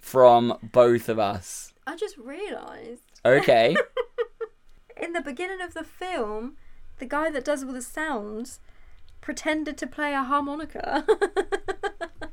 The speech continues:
Speaker 1: Yes, he did. Yes, he did.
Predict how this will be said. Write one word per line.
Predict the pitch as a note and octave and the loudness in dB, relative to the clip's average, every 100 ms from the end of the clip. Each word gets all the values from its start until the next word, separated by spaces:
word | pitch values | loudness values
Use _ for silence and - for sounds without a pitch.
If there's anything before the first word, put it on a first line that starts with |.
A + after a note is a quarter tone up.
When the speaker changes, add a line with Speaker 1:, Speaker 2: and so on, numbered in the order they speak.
| - - - - - - - | -14 -16 -16 -16 -16 -12 -2
Speaker 1:
Yes, | G#2+ G#2+ F#2+ - | 4 4 4 -4
he | G#2+ | -6
did. | F#2+ A2 G#2 F#2+ - - - G4 - - - A4 - - - - - - - | 0 0 0 -4 -8 -8 -6 -8 -6 -12 -10 -16 -14 -8 -8 -6 -8 -6 4
Yes, | A2+ A2+ - | 4 4 -2
he | G#2+ | -2
did. | A#2 G#2 | 0 0